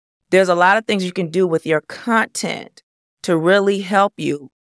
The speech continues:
when it comes to not just interlinking content, but the creation of the content and how it's created. These tools will allow for you to really do your thing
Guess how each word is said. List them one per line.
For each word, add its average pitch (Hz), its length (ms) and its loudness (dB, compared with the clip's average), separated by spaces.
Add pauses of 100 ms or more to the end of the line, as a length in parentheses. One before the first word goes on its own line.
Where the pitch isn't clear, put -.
(100)
when 170 200 0
it 175 80 -4
comes 190 260 -2
to 165 220 0
not 180 260 -2
just 208 200 -4 (100)
interlinking 240 840 0
content, 233 640 -2 (320)
but 175 200 0
the 180 80 0
creation 208 720 -2
of 277 200 0
the 175 80 -4
content 175 580 -6
and 165 140 -6
how 180 280 -2
it's 185 120 -2
created. 165 720 -2 (600)
These 226 420 0
tools 220 500 0
will 175 180 0
allow 170 400 2
for 185 160 -12
you 175 220 -6
to 170 200 -2
really 190 640 -2 (600)
do 190 160 0
your 202 240 2
thing 165 580 0